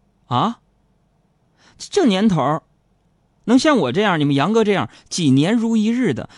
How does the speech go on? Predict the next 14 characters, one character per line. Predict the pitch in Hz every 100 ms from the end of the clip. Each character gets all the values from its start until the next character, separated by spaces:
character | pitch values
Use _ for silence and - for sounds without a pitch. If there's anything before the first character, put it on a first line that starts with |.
| -
把 | 196 240
“减 | 202 160 104
肥” | 104 113
两 | 202 220 101
个 | 104
字 | 139 156
时 | 123 - 127
刻 | 214 269 165
挂 | 196 151
在 | 135
嘴 | 117 90
边 | 117
儿 | 107
的， | 98 73